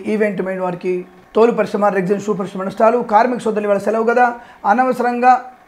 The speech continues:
ఓవర్ డ్యూటీ చేసి ఈ ఫార్మా ఇండస్ట్రీలో కానీ సిమెంట్ ఇండస్ట్రీలో అగ్ని ప్రమాదం జరిగే అవకాశాలు ఉంటాయి. రాగి పరిశ్రమలో కూడా ఏదైనా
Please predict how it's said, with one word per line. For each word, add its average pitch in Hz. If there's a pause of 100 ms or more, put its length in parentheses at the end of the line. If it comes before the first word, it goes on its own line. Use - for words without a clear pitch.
(300)
ఓవర్ 240
డ్యూటీ 233
చేసి 220 (500)
ఈ - (220)
ఫార్మా 208 (100)
ఇండస్ట్రీలో 196
కానీ 208
సిమెంట్ 196
ఇండస్ట్రీలో 190
అగ్ని 185
ప్రమాదం 202
జరిగే 180
అవకాశాలు 190
ఉంటాయి. 226 (480)
రాగి 233
పరిశ్రమలో 233 (100)
కూడా 226 (120)
ఏదైనా 240